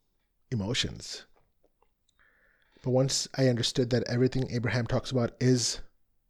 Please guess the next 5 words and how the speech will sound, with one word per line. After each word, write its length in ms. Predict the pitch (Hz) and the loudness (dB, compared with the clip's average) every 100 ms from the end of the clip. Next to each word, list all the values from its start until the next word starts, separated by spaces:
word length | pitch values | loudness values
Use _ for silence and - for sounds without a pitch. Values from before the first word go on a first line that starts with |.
| - 110 | -12 -4
based 340 | 120 117 - | -2 0 0
on 240 | 117 107 101 | 0 0 2
this 500 | 113 113 - - - _ | 2 2 -2 -6 -12 _
scale, 640 | - - 107 104 120 165 - _ _ _ _ _ _ | -10 -4 -2 -2 -2 -6 -10 _ _ _ _ _ _
then 160 | 117 | -4